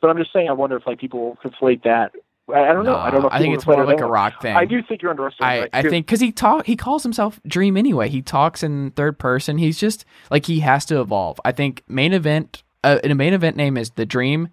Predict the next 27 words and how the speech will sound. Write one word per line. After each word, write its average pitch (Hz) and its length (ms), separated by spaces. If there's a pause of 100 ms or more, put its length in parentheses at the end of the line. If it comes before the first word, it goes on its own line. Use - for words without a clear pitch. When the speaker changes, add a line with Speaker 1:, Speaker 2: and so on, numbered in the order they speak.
(260)
Speaker 2:
A 120 100
mid 147 260
card 143 300
comedy 127 380
act 113 220
is, 110 220
like, 107 140
Honky 131 320
Tonk 117 260
Man, 110 300
the 113 80
Velveteen 117 560
Dream, 104 480
that - 280
Ho-, 135 120
No 123 180
Way 120 160
Jose, 110 580 (320)
that 120 180
kind 101 180
of 87 60
shit. - 340
There 156 120
is 165 120
a 143 100
difference 165 560
between 135 580